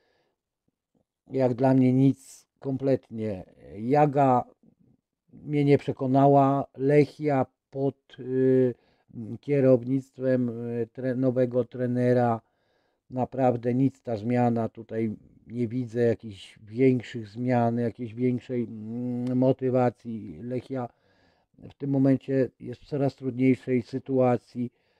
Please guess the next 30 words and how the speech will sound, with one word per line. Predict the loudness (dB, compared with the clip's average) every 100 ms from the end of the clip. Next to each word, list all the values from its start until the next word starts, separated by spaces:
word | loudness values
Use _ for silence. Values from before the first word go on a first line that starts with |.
| _ _
Mm, | -14 -10 -8 -8 -10
przegrała | -8 -6 0 4 6 8
jeden | 6 6 0
zero, | 0 2 4
mogło | 4 2 2 0
być | 0 -2
więcej, | -2 0 0 -4 -6 -2
mogło | -2 -2
być | -4 -8 -12
na | -18
przykład | _ -14 -4
dwa | -4
do | -2 -4
zera, | -2 0 -2
gdyby | -4 -10 -8 -2 0 -2 -6 _ _ _ _ _ _ _ _ -6
Imaz | 0 2 0
wykorzystał | -4 -8 -2 -2 -2 -6 -6
rzut | -8
karny, | -4 -2 0 0 0
który | -4 -6 -4
był | -2 2
jeszcze | 2 0 -8
powtarzany | -14 -14 -10 -6 0 2 0
i | -2 -4
nawet | -2 -2 -4 -10
to | -12
schrzanił. | -12 _ _ -6 -2 -2
Powiem | -4 -2 0 2
wam, | 2
że, | 2 0